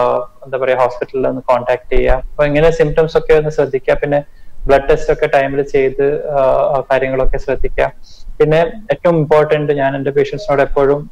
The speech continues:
ആ, പറയുന്നതൊക്കെ എന്താ വെച്ച് കഴിഞ്ഞാല് ട്രീറ്റ്മെന്റ് സമയത്ത്, ആ, ആ, ഈ, ഈ ഇൻസ്ട്രക്ഷൻസ് ഒക്കെ ഫോളോ ചെയ്യുക. അത് കൂടാണ്ട് mentally keep yourself, ആ, സ്ട്രോങ്. അങ്ങനെ ഒരു, ആ, എന്താണോ ആ ദിവസം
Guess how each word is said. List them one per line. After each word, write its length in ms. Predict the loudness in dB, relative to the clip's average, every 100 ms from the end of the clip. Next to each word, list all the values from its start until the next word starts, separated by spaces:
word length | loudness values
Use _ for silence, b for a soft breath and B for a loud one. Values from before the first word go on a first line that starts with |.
| -4
ആ, 220 | 0 0
പറയുന്നതൊക്കെ 600 | 2 0 2 0 0 2
എന്താ 240 | 2 2 0
വെച്ച് 180 | 0
കഴിഞ്ഞാല് 300 | -2 0 -2 -4 b b 0
ട്രീറ്റ്മെന്റ് 360 | 2 2 2 2
സമയത്ത്, 720 | 2 0 0 -4 0 2 2 -4 -12 -14 -10
ആ, 260 | -4 -2 -4 -8 -14 -12 -12 -12 -12 -14 -14 -14 -8 -4
ആ, 360 | -2 -2 -2 -6 -12 -8 -2
ഈ, 100 | -2 0
ഈ 200 | 2 4
ഇൻസ്ട്രക്ഷൻസ് 580 | 4 2 -2 -2 0 0
ഒക്കെ 120 | 0
ഫോളോ 320 | 2 2 2
ചെയ്യുക. 540 | 0 -2 -2 -4 -14 -20 _
അത് 120 | -2 2
കൂടാണ്ട് 760 | 4 6 6 4 2 2 0 -6
mentally 600 | -6 -6 -4 -2 0 -2 -4 -10 -14 -10 -6
keep 160 | -4 0
yourself, 520 | 0 0 -2 -4 -4
ആ, 200 | 0 0
സ്ട്രോങ്. 640 | -2 0 2 4 0 -6 -10
അങ്ങനെ 240 | -4 -2
ഒരു, 200 | 0 0 -4 b b -12 -4 0
ആ, 360 | 2 2 0 -2
എന്താണോ 360 | 2 4 4 4
ആ 140 | 2
ദിവസം 640 | 2 0 0 -2 -4 -6